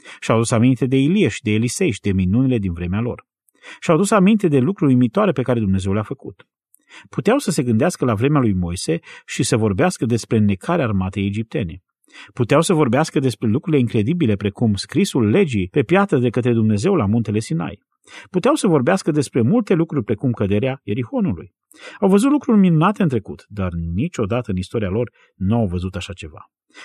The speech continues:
Aceasta era o prezentare a puterii divine care nu mai avea egal în istoria evreilor. Și știți ceva? Erau uimiți. Erau uimiți. Și cuvântul a uimi, taumazo, este un cuvânt foarte complet.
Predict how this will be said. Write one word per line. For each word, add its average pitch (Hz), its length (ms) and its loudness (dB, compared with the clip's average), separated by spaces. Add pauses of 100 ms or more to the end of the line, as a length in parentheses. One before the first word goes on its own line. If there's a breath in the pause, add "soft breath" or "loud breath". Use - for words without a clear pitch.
Aceasta 220 460 -2
era 165 160 4
o 160 60 2
prezentare 143 520 0
a 156 40 -2
puterii 135 380 -2
divine 101 420 0
care 131 360 -2
nu 110 240 0
mai 220 220 0
avea 135 240 0
egal 123 280 -2
în 110 80 -2
istoria 104 320 -4
evreilor. 98 560 -8 (580 soft breath)
Și - 160 -8
știți 107 260 -4
ceva? 135 360 0 (260)
Erau 85 240 -8
uimiți. 82 520 -12 (420)
Erau 101 560 -8
uimiți. - 580 -14 (500 loud breath)
Și - 140 -10
cuvântul 156 440 2
a 143 40 4
uimi, 113 520 0 (460)
taumazo, 92 720 -4 (640 loud breath)
este - 220 -6
un 147 60 2
cuvânt 165 280 0
foarte 214 320 -2
complet. 92 500 -6